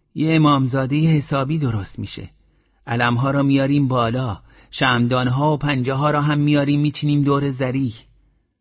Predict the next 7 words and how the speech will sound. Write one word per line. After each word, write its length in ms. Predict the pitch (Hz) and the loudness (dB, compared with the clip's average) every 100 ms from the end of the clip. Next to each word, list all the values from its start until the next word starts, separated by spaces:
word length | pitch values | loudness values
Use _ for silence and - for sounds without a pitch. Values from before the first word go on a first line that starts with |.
| _ _ _ | _ _ _
ننه 160 | 95 95 | -8 -6
خانوم 320 | 98 95 113 | -6 -4 -4
گفت: 280 | 110 110 - - _ _ _ | -4 -6 -8 -14 _ _ _
"یا 240 | 175 165 | -2 -2
امام 400 | 147 139 139 131 | -2 -4 -6 -6
حسین، 500 | 127 127 - - 139 | -8 -8 -8 -8 -6
دخیلتم." 800 | 160 170 - 185 131 113 - 120 | -4 -4 -4 -2 -2 -4 -8 -16